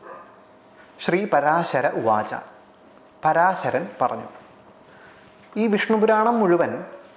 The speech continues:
പരാശര മഹർഷി മൈത്രേയ മഹർഷിക്ക് പറഞ്ഞു കൊടുക്കുന്നതായിട്ടാണ്. ഭഗവാന്റെ സ്വരൂപം, ഭഗവാന്റെ ലീലകൾ ഒക്കെ മൈത്രേയ മഹർഷിക്ക് പരാശര മഹർഷി പറഞ്ഞു കൊടുക്കുന്ന,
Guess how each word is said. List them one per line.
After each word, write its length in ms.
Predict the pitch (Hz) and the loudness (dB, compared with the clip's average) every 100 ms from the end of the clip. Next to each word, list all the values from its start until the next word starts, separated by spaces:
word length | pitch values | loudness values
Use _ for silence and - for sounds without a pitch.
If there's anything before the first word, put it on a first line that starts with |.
| - - | -8 0
പരാശര 480 | 156 180 180 202 214 | 2 2 2 0 0
മഹർഷി 680 | 196 135 - - 143 - - - - - - - - - - 139 | 0 -2 -6 -4 -4 -4 -16 -20 -20 -20 -20 -20 -20 -20 -6 -4
മൈത്രേയ 560 | 160 165 190 196 214 | -4 -4 0 2 4
മഹർഷിക്ക് 760 | 214 143 139 - 139 139 190 202 - | 2 0 -2 -2 -6 -4 -4 -4 -2
പറഞ്ഞു 300 | 139 135 139 | -2 0 0
കൊടുക്കുന്നതായിട്ടാണ്. 880 | 160 135 127 123 120 110 107 123 117 - - | 0 0 0 -2 0 0 -2 -10 -14 -14 -6
ഭഗവാന്റെ 640 | 147 147 160 165 165 196 - - - - - | -2 2 2 2 2 0 -2 -14 -20 -20 -4
സ്വരൂപം, 500 | 143 131 123 143 196 - - | -2 0 2 0 -2 -10 -6
ഭഗവാന്റെ 520 | 127 135 139 143 156 | -2 0 0 2 0
ലീലകൾ 540 | 165 131 123 117 135 - - - - - - - | 0 -2 0 0 -2 -6 -16 -20 -18 -20 -20 -6
ഒക്കെ 460 | - 143 110 - - - - - - - - 131 | -2 -2 -4 -8 -20 -20 -20 -20 -20 -20 -6 -4
മൈത്രേയ 500 | 143 - 165 175 196 | -2 0 0 2 0
മഹർഷിക്ക് 680 | 165 139 - 139 - 165 - - | -2 -4 -4 -6 -2 -4 -4 -4
പരാശര 460 | 135 135 135 165 170 | 0 0 -2 -4 -2
മഹർഷി 540 | 151 135 131 - - | -2 -4 -4 -6 -2
പറഞ്ഞു 300 | 139 135 151 | -2 0 0
കൊടുക്കുന്ന, 600 | 160 143 131 127 135 - | 0 0 0 -2 -2 -4